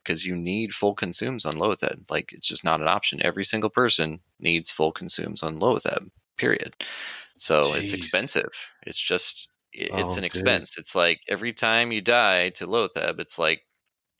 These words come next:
Speaker 1: thirty plus gold down the drain, and people don't want <laughs> to deal with that. Um, and
Speaker 2: And
Speaker 1: then
Speaker 2: then on top,
Speaker 1: obviously
Speaker 2: that's on top of
Speaker 1: you
Speaker 2: repair
Speaker 1: got,
Speaker 2: builds
Speaker 1: you
Speaker 2: and
Speaker 1: know,
Speaker 2: everything else.
Speaker 1: yeah, and all the repair builds and all the other stuff. And that's not even talking about Saffron,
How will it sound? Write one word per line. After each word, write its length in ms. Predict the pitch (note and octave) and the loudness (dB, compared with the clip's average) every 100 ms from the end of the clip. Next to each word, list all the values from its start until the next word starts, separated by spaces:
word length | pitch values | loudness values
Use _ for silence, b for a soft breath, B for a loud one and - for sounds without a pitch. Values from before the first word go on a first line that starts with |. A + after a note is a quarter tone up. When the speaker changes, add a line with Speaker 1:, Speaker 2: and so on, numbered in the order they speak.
| _ - - _ _ - | _ -16 -16 _ _ -4
Speaker 1:
thirty 240 | G2+ G2+ | -2 -2
plus 260 | G2 G2 - | -2 -2 -2
gold 260 | G#2 G#2+ D#2+ | -2 -2 0
down 200 | D#2+ E2 | -2 -2
the 60 | |
drain, 360 | D#2+ F2+ - - - - | -2 -2 -2 -8 -14 -8
and 180 | E2 | -8
people 460 | - F#2 - E2 D2+ _ | -6 -6 -4 -4 -6 _
don't 320 | - D#2+ - - | -2 -2 -2 -4
want 280 | D#2+ D#2+ - | -2 0 0
<laughs> 0 | |
to 140 | - | 0
deal 300 | B2 C3 A#2 | 2 4 4
with 200 | E2+ - | 2 0
that. 320 | - - - - B B B B - | -2 -2 -6 -12 B B B B -10
Um, 240 | E2 D#2+ | -6 -6
and 40 | - | 0
Speaker 2:
And 60 | B2 | 2
Speaker 1:
then 60 | |
Speaker 2:
then 80 | A2+ | 4
on 100 | G2+ | 4
top, 160 | G2 G2 | 4 2
Speaker 1:
obviously 220 | G2 F2+ E2+ | 2 -6 -6
Speaker 2:
that's 120 | - | -4
on 60 | A2 | 0
top 160 | B2 | 0
of 100 | F2+ | 2
Speaker 1:
you 60 | F2+ | 2
Speaker 2:
repair 180 | C3 A2+ | 4 4
Speaker 1:
got, 80 | |
Speaker 2:
builds 160 | G2+ G2+ | 4 2
Speaker 1:
you 40 | A#2 | 0
Speaker 2:
and 60 | G#2+ | -6
Speaker 1:
know, 40 | |
Speaker 2:
everything 280 | - - F2 G2 | -14 -16 -14 -14
else. 100 | - | -10
Speaker 1:
yeah, 340 | D#3 C3+ F#2 G2+ | 2 4 6 4
and 100 | G#2 | 4
all 160 | A2 | 6
the 80 | A2+ | 4
repair 280 | G#2+ A#2+ A2 | 2 4 4
builds 220 | G2 F#2+ | 4 2
and 60 | G2+ | 2
all 100 | F#2+ | 4
the 80 | F#2+ | 6
other 180 | A2 G2 | 4 2
stuff. 280 | - C#2 | 0 -2
And 80 | F#2 | 0
that's 200 | G2 - | 0 2
not 140 | G#2+ G2+ | 2 2
even 160 | F2+ | 0
talking 320 | E2 F2 F2 | 0 0 2
about 240 | E2 D2+ D2 | 0 0 0
Saffron, 640 | - E2 - D#2+ D#2 D#2 | 0 0 0 -2 -2 -6